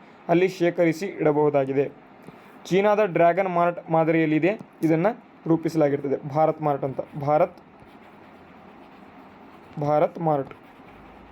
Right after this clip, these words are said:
ನೆನ್ಪಿಟ್ಕೊಳ್ಳಿ, ಪಕ್ಕಾ ಪ್ರಶ್ನೆ ಇಲ್ಲಿಂದ ಬರ್ತದೆ.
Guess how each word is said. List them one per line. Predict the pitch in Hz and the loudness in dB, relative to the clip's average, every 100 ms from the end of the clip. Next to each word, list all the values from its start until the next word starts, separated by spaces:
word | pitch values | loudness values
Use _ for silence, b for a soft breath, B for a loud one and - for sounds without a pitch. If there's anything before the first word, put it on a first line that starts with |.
| - - - - - - - - - - - - - | -20 -20 -20 -20 -20 -20 -20 -20 -20 -20 -20 -20 -4
ನೆನ್ಪಿಟ್ಕೊಳ್ಳಿ, | 165 170 170 175 165 | -4 -2 -2 0 0
ಪಕ್ಕಾ | 165 160 180 | 0 -2 -2
ಪ್ರಶ್ನೆ | 160 165 170 | -2 -4 -2
ಇಲ್ಲಿಂದ | 165 | -2
ಬರ್ತದೆ. | 160 160 160 139 | 0 -2 -2 -8